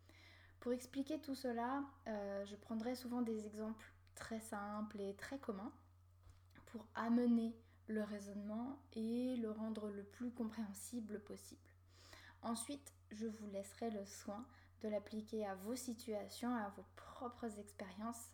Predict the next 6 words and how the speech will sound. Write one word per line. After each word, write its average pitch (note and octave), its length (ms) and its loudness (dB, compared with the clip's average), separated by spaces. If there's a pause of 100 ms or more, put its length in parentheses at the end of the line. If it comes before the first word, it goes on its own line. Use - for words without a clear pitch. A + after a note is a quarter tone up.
(120)
si C4+ 840 6
ça - 200 -6
résonne G#3 400 0
en - 20 -2
vous. F#3 60 -6 (960)
Évidemment, A#3 720 6